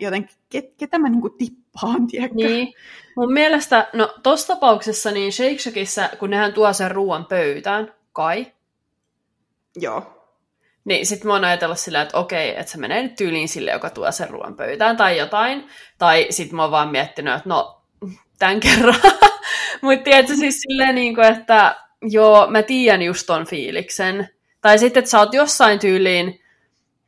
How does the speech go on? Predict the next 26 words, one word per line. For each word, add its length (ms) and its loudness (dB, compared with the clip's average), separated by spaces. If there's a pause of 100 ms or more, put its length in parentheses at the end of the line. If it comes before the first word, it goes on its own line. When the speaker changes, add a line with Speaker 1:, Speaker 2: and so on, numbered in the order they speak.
(220)
Speaker 2:
on 160 6
sellaisiakin 600 2
paikkoja, 500 4
ravintoloita 720 0
täällä, 500 2
semmosia 320 -2
takeaway-paikkoja, 920 0
että 120 0
sä 120 -6
tilaat 500 4
sen, 440 -2
sä 180 4
et 100 2
näe 280 2
ihmistä 560 -4
missään, 1200 -2 (760)
muuta 280 4
kuin 140 -2
Speaker 1:
Mm. 120 -4
Speaker 2:
siinä 180 0
vaiheessa, 360 4
kun 80 -6
se 140 -2
ruoka 340 2
tuodaan 480 0
sulle. 480 -4